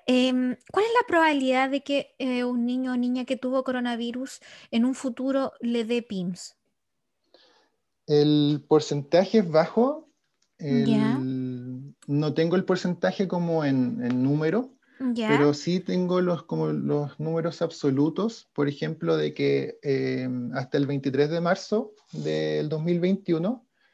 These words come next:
Speaker 2: se han notificado solamente ciento setenta y cuatro casos de pims en Chile.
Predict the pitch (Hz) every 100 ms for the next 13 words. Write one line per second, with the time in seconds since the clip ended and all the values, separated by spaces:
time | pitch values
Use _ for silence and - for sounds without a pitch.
0 | _ - 156 160 156 165 151 160 165 170
1 | 165 165 165 175 180 - 175 170 175 156
2 | 147 - 135 147 175 180 180 185 214 190
3 | 180 175 175 175 175 175 - 170 175 208
4 | - 175 - - 214